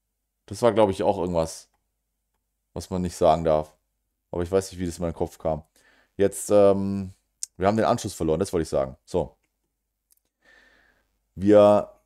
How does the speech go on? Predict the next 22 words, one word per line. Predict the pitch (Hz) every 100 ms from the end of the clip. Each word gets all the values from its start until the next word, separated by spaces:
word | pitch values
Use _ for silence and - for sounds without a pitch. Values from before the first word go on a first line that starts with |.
| _ _ _ -
sind | 90 123 123 117
wieder | 131 131
rausgeflogen. | 107 123 - - 85 76 71 _ _ _ _
T | 127
hundertachtundzwanzig, | 139 127 98 - 127 117 123 - 117 127 - _ _
keine | 120 131
Kohlen. | 127 135 120 123 151 - _ _ _ _ _ _ _ _ _ _ _ _ _ _ _ _ _ _
Hempel | - 127 139
raus, | 120 120 127 123 -
Buchni | 135 135
raus, | 131 127 127 127 -
Ricardo | 113 _ _ - 127 139
raus. | 127 131 135 135 - - _ _ _ _ _ _ _ _
Und | - 110 98
Wenig | 120 135 127
spielt | - 127 123
jetzt | 123
wahrscheinlich | 120 - 117 120
gleich | - 113 117
drüben | - 117 131 117 127
im | - 98
anderen | 123 110 113 123